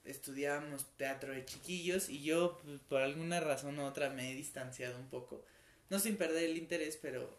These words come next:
pero Diego se apasionó muy ca-, muy cañón y sigue en esa onda.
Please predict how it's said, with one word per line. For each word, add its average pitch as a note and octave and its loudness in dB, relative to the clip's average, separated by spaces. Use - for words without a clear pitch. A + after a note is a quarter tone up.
pero D#3+ 4
Diego F3+ 10
se - 6
apasionó C#3 -4
muy F3 -6
ca-, D3 -2
muy D#3 -8
cañón D#3+ -2
y A#2 -12
sigue C#3 -6
en C3+ -8
esa C3+ -6
onda. C3 -12